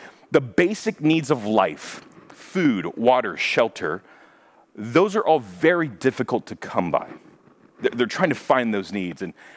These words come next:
which explains a lot when you think of Jesus. Jesus, he, um, quotes Isaiah, but he says his mission on this planet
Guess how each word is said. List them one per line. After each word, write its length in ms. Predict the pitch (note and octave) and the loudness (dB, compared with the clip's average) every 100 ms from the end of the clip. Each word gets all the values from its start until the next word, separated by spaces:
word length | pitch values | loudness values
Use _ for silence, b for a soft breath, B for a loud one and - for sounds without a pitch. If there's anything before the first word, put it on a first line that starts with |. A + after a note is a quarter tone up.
| B | B
which 140 | F3 F3+ | -2 -2
explains 340 | - A#3+ A3+ | 0 0 2
a 40 | |
lot 200 | D#3 C3 | 4 2
when 100 | B2+ | 2
you 60 | A#2+ | -4
think 140 | E3+ | -4
of 60 | B2 | -4
Jesus. 480 | G2 B2 G2+ F2+ - | -2 -2 0 -4 -8
Jesus, 380 | A2+ C#3+ A#2 - | -8 -6 -6 -6
he, 260 | A#2 G#2+ | -6 -4
um, 400 | G#2 G2+ G2 - | 0 0 0 -8
quotes 260 | G2+ D#3 C3+ | -2 0 2
Isaiah, 440 | G2 F#2+ A2+ G#2+ | 0 2 2 4
but 100 | G2 | 0
he 60 | G#2+ | -2
says 220 | C3 C3+ | 0 0
his 160 | C3+ G#2+ | 0 -2
mission 420 | A2 C#3+ - A2 | 0 0 -2 0
on 100 | F#2+ | 0
this 160 | F2+ | -2
planet 420 | - C3+ A2+ F#2+ | -2 2 2 0